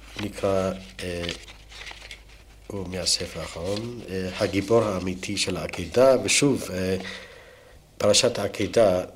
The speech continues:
תופסת מקום חשוב בתפילות ובפולחן ובמחשבה. של הימים הנוראים.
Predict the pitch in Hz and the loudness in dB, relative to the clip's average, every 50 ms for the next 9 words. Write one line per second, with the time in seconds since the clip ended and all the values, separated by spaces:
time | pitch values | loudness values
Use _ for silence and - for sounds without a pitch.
0 | - - - _ - - 90 - - 104 95 - - - - - 92 90 - - | -20 -20 -20 _ -8 -8 -6 -4 -2 0 0 0 0 -2 -4 -4 -4 -4 -4 -4
1 | 95 92 - - 95 - - - 113 107 98 85 - - - - - - - - | -6 -4 -4 0 2 4 4 6 6 4 2 2 -2 -6 -12 -16 -18 -20 -20 -14
2 | - - 90 80 78 76 76 - - - - - - - - - - - - - | -8 -6 -6 -6 -6 -8 -12 -14 -20 -20 -18 -18 -18 -16 -16 -14 -14 -14 -14 -14
3 | - - - - - - - - - - 98 92 - 98 82 87 104 110 107 - | -10 -10 -8 -8 -8 -10 -12 -12 -8 -6 -6 -4 -4 -4 2 4 4 4 4 2
4 | - 85 - - - - - 90 - - - 110 101 92 92 85 90 90 87 82 | -4 -8 -8 -8 -8 -6 -6 -6 -4 -4 -2 0 0 0 0 0 -2 0 0 0
5 | - - - - 95 87 98 107 95 85 80 - - - - - - - - - | 2 4 4 4 4 4 6 6 6 4 2 -4 -10 -18 -20 -20 -20 -20 -18 -12
6 | - 90 - - - 95 85 85 82 78 87 82 85 80 85 87 80 80 78 78 | -8 -2 0 0 0 0 -2 -4 -4 -4 -4 -2 -2 -2 -2 -2 -6 -6 -6 -6
7 | 73 71 78 - - - | -6 -8 -8 -8 -8 -12